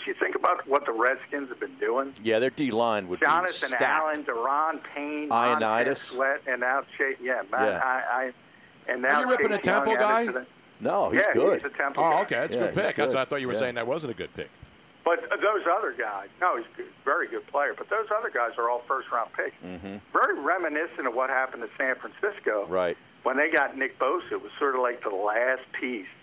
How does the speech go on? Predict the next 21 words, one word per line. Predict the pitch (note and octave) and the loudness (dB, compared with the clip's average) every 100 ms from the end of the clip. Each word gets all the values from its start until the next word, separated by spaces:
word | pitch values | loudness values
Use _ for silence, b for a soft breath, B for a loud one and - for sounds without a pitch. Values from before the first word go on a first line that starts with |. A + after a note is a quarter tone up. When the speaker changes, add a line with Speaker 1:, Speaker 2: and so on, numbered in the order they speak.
| - | -10
Speaker 1:
and | A2 | -8
he | G#2+ A2+ - | -8 -10 0
turned | B2+ A#2 | 0 2
that | A2+ A2 - | 2 0 -2
defensive | A2 A2+ A2+ G#2+ F#2 G2 | -6 -2 -2 -2 -2 2
line | G#2 A2+ G#2+ G2+ | 2 2 0 -4
into | A2+ G2 F#2+ F2 | -8 -6 -2 -2
a | - - D3+ | -2 -4 2
terror. | D3 A#2+ F2 - - B B - | 2 4 2 -2 -8 B B -2
I | A#2+ | -2
could | A2 A2+ - | 0 -4 -2
see | B2 | 0
that | A2+ G#2 | 2 2
happening | G#2+ A2 - G2 | 2 0 -2 -8
for | F2 - | -6 -4
Speaker 2:
Mm-hmm. | |
Speaker 1:
Washington. | F#2 G#2 A#2 - G2+ - E2+ B B B B - | 4 4 4 0 -8 -8 -10 B B B B 0
So | D#3+ | 4
they're | G#3+ | 4
gonna | G#3+ D3 - | 2 -6 -2
stay. | C#3+ | 0